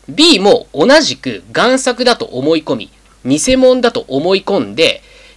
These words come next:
「偽物なら十万円で購入するよ」と言って、エービー間で売買契約が成立したと書いてあります。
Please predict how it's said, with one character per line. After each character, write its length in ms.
「偽 280
物 260
な 80
ら 160
十 260
万 220
円 80
で 80
購 320
入 180
す 160
る 80
よ」 240
と 80
言 180
っ 20
て、 520
エ 20
ー 20
ビ 140
ー 40
間 220
で 300
売 160
買 160
契 100
約 160
が 80
成 180
立 200
し 80
た 100
と 80
書 60
い 60
て 80
あ 20
り 60
ま 80
す。 180